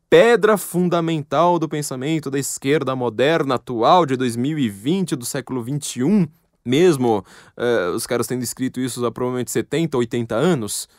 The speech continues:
porque ela é que vai falar assim, "Olha, esquece essa parte economicista do Marx, porque ninguém lê essa porcaria, ninguém tá interessado em mais-valia.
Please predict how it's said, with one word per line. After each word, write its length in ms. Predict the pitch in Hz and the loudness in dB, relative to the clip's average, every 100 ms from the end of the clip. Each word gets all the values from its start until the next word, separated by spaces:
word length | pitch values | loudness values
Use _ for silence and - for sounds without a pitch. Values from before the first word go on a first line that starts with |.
| _ _ - | _ _ -8
porque 340 | 185 180 170 | -8 -4 -4
ela 260 | 160 160 156 | -2 -2 -4
é 20 | |
que 120 | 147 | -6
vai 100 | 151 | -6
falar 220 | 156 156 | -4 -6
assim, 160 | - 160 | -4 -4
"Olha, 180 | 139 - | -4 -4
esquece 640 | 175 - - - 247 302 - | -6 -6 -8 -6 -6 -6 -6
essa 200 | - 151 | -6 -4
parte 440 | 131 123 - 139 | -2 -4 -4 -12
economicista 880 | - 143 139 135 120 - 139 135 120 | -8 -6 -4 -4 -6 -8 -8 -6 -6
do 100 | 107 | -6
Marx, 300 | 120 139 - | -6 -6 -10
porque 160 | - 151 | -6 -4
ninguém 460 | 151 160 135 160 | -4 -4 -4 -4
lê 120 | 135 | -2
essa 200 | 117 - | -2 -2
porcaria, 500 | - 92 - 78 78 | -10 -12 -10 -8 -6
ninguém 400 | 135 160 139 175 | -4 -4 -2 -4
tá 100 | 233 | -2
interessado 480 | 123 117 107 - 104 | -4 -4 -6 -6 -8
em 60 | 104 | -6
mais-valia. 580 | 101 110 98 64 64 | -6 -4 -6 -6 -12